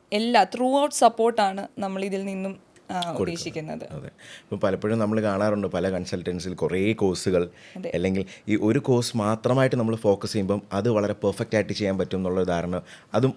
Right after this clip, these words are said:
Speaker 2: അതും ഉണ്ടല്ലോ.
Speaker 1: അതെ, അതെ.
Speaker 2: അത് ക്വാളിറ്റി, ക്വാണ്ടിറ്റിയിലുപരി
Speaker 1: ക്വാളിറ്റി.
Speaker 2: അല്ലേ?
Speaker 1: അതെ.
Speaker 2: അതൊരു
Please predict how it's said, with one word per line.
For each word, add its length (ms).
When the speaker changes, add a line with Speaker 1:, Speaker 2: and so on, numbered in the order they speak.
Speaker 2:
അതും 200
ഉണ്ടല്ലോ. 360
Speaker 1:
അതെ, 220
അതെ. 140
Speaker 2:
അത് 280
ക്വാളിറ്റി, 480
ക്വാണ്ടിറ്റിയിലുപരി 880
Speaker 1:
ക്വാളിറ്റി. 480
Speaker 2:
അല്ലേ? 200
Speaker 1:
അതെ. 160
Speaker 2:
അതൊരു 320